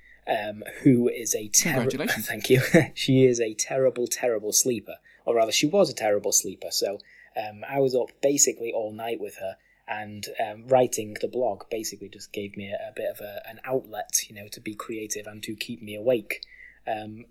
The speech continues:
Speaker 1: the other members of the Drawn Combat team, um, are the people that I started the, um, the Battle Companies campaign with, and we've sort of grad-, gradually grown, uh, as a team as the, as time's gone on. A few more people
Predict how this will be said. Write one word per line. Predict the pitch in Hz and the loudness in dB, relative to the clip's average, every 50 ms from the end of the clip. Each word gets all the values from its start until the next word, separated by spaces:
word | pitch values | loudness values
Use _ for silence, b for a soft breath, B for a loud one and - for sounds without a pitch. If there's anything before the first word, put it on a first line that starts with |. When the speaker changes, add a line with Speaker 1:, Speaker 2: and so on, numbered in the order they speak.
| - - | -10 -2
Speaker 1:
the | 160 127 123 127 - | 0 2 2 4 4
other | 139 135 135 127 120 113 110 - | 6 8 8 8 8 6 0 -2
members | 117 117 117 120 117 110 113 104 - | -6 -6 -6 -4 0 0 0 0 0
of | 107 104 | -2 -4
the | - 110 | -6 -2
Drawn | 107 113 110 107 110 - | 0 0 0 -2 -6 -10
Combat | - - 113 107 107 - - - | -10 -10 -8 -8 -6 -6 -4 -2
team, | - 127 117 110 107 107 _ _ _ _ _ _ _ - | -2 -2 -2 -4 -6 -10 _ _ _ _ _ _ _ -4
um, | 127 107 107 107 107 117 | -4 -4 -4 -6 -6 -4
are | 117 | -4
the | 113 - 110 | -4 -4 -4
people | - 123 117 - 113 107 | -2 -2 -2 -2 -2 -6
that | 107 98 | -6 -4
I | 101 113 | 0 2
started | - - 117 107 104 - 107 104 - | 2 2 2 0 -4 -6 -10 -8 -6
the, | 107 104 104 104 104 | -6 -6 -4 -4 -6
um, | 104 101 104 104 98 101 104 104 - - | -6 -6 -8 -8 -10 -10 -12 -16 -16 -10
the | - - | -4 -2
Battle | 135 135 - - 147 | -2 -2 -2 -4 -6
Companies | - 110 104 101 - 104 95 | -6 -6 -8 -8 -12 -8 -8
campaign | - - 101 101 98 - - 98 95 95 92 | -8 -8 -6 -8 -8 -6 -6 -6 -8 -8 -10
with, | 87 87 - - - | -12 -12 -10 -10 -12
and | - 95 95 95 - b b b b - | -12 -12 -16 -20 -20 b b b b -6
we've | 123 110 | 0 2
sort | - 123 110 110 | 4 4 4 2
of | 107 | 2
grad-, | - 135 117 - - - 117 - - - | 0 0 0 0 -4 -8 -8 -8 -8 -6
gradually | - 135 131 131 - 131 120 117 113 | -6 -6 -4 -4 -4 -2 0 -2 -2
grown, | 113 - 120 120 120 113 104 101 101 123 127 - _ - - - | -2 0 4 4 6 6 4 2 0 -4 -8 -12 _ -12 -10 -10
uh, | - 101 98 - | -8 -8 -8 -8
as | - 120 107 | -6 -6 -6
a | 104 | -6
team | 101 - - 110 107 110 127 127 131 - | -6 -6 -6 -6 -4 -4 -4 -6 -6 -6
as | 113 107 - - | -2 -2 -2 -2
the, | - 107 107 104 - - | -2 -4 -4 -4 -6 -4
as | 120 117 - | -6 -6 -4
time's | - - 113 107 104 - | -4 -6 -8 -8 -8 -6
gone | - 113 110 110 | -4 -2 -2 0
on. | 107 127 139 135 139 - - | 0 2 2 0 -2 -4 -10
A | 113 110 | -10 -10
few | - - - 123 113 | -8 -4 -4 -4 -4
more | 113 110 107 | -4 -10 -12
people | - - 113 107 - 107 107 110 | -10 -10 -10 -8 -8 -10 -10 -12